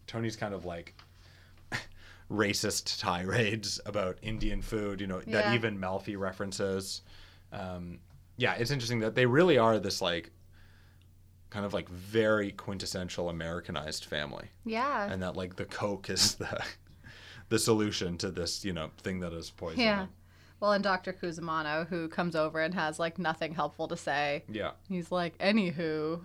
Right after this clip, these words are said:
Speaker 2: I'll get,"
Speaker 1: Yeah.
Speaker 2: and I'm like, "Oh, that's the kind of guy who would say anywho."
Speaker 1: Right. Yeah.
Speaker 2: Um,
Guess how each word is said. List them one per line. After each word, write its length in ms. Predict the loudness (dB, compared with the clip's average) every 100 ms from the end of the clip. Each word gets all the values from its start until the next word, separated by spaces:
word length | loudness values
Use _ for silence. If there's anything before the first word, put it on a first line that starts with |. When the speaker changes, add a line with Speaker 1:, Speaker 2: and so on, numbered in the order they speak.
| -4
Speaker 2:
I'll 160 | -2
get," 80 | 6
Speaker 1:
Yeah. 220 | 6 8
Speaker 2:
and 100 | 4
I'm 60 | 0
like, 180 | -4 -4
"Oh, 240 | -4 -4 -6
that's 180 | -10 -10
the 100 | -14 -14
kind 220 | -2 0
of 80 | 0
guy 220 | 0 0
who 100 | 0
would 140 | -4 -4
say 140 | -4 -2
anywho." 520 | -4 -4 -4 -4 -4 -6
Speaker 1:
Right. 280 | -2 0 0 -6 -20 -20 -8
Yeah. 260 | -4 -4 -4
Speaker 2:
Um, 920 | -2 2 2 0 -2 -4 -6 -8 -10